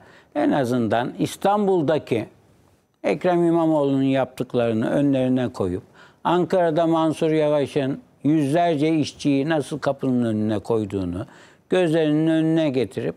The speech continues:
bundan sonraki süreçte, "Ya kardeşim, bunların yaptıkları ortada zaten. Yaptıkları ortadayken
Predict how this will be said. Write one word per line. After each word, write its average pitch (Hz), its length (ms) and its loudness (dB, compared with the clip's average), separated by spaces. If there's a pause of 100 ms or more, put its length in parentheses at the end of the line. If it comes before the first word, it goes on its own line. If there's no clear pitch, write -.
bundan 175 360 2
sonraki 147 520 -2
süreçte, 131 460 -2
"Ya 170 280 -2
kardeşim, 185 460 -2
bunların 170 260 0
yaptıkları 170 640 -2
ortada 185 500 -4
zaten. 151 400 -4 (560)
Yaptıkları 165 560 -2
ortadayken 151 880 0